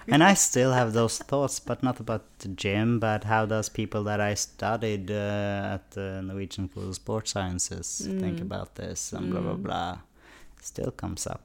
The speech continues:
Speaker 1: this
Speaker 2: Yeah.
Speaker 1: fear of being so way out there.
Speaker 2: Mm.
Speaker 1: But it's worth it to be yourself and be,
Speaker 2: Yeah.
Speaker 1: um,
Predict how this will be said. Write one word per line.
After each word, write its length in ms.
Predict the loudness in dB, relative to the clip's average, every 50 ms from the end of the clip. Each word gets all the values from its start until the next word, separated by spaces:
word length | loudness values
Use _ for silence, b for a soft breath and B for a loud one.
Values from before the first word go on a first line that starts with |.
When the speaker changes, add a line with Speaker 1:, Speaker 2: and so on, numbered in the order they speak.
| _
Speaker 1:
this 400 | -14 -12 -10 -10 -10 -12 -12 -12 -12
Speaker 2:
Yeah. 100 | -14 -14 -16 _
Speaker 1:
fear 480 | _ -14 -8 -4 -4 -2 -2 -2 -2 -2
of 300 | -2 -2 -4 -4 -6 -6
being 520 | -6 -4 -4 -4 -4 -4 -4 -6 -6 -8 -8
so 280 | -8 -6 -6 -6 -6 -6
way 240 | -6 -6 -6 -6 -6
out 240 | -6 -8 -8 -10
there. 360 | -10 -12 -10 -10 -10 -12 -16 -18 -16 -12 -10
Speaker 2:
Mm. 200 | -8 -8 -8 -10 -12 -14 -16 -18 B B B B B B B B B B _ _ _
Speaker 1:
But 260 | -10 -10 -10 -10 -10 -8
it's 320 | -6 -6 -4 -4 -4 -4
worth 320 | -2 -2 -2 -2 -4 -6 -10
it 160 | -12 -12 -14 -12 -12 -10 -8
to 560 | -6 -6 -6 -6 -6 -6 -6 -6 -8 -8 -8 -8 -6
be 80 | -6
yourself 640 | -4 -4 -2 -2 -4 -4 -6 -8 -10 -14 -16 -14 -12 -8
and 220 | -6 -6 -6 -4
be, 360 | -6 -6 -6 -6 -8 -10 -12 -16 -20 -20 -20 _ _ _ _ -20 -20 _ _ -20 -20 _ _ _ -20 b b b b b b b b b b b b b b b _ _ -18
Speaker 2:
Yeah. 100 | -16 -12
Speaker 1:
um, 440 | -12 -10 -10 -10 -10 -10 -10 -12 -12